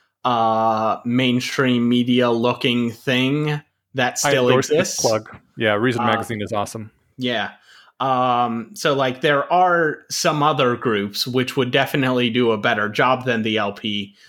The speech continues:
Speaker 1: but, like, they don't really have quite the same political cachet. And like I said, public relations isn't my department, so, like, that's my best shot at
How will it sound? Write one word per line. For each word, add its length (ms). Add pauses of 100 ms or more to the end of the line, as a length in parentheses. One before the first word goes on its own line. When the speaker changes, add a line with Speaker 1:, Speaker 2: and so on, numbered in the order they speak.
(280)
Speaker 1:
but, 240
like, 520 (420)
they 400 (200)
don't 440
really 600
have 880 (300)
quite 300
the 120
same 440
political 720
cachet. 800 (400)
And 100
like 240
I 120
said, 300
public 380
relations 680
isn't 280
my 160
department, 680
so, 200
like, 400
that's 360
my 280
best 340
shot 480
at 260